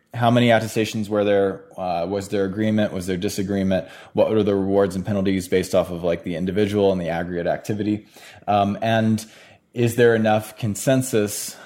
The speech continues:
um, on the state of things to update the finality calculations?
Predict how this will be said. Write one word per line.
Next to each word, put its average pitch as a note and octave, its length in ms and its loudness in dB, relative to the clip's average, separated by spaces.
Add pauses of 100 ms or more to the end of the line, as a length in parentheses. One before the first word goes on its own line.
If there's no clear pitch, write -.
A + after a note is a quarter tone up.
(140)
um, F#2+ 400 -2
on G#2 480 2
the F#2 100 -4
state C#3 260 4
of A#2 120 0
things G2+ 460 -2
to G2 580 -2
update G2 480 -2
the F#2 60 -10
finality F2 420 -2
calculations? F2 760 -6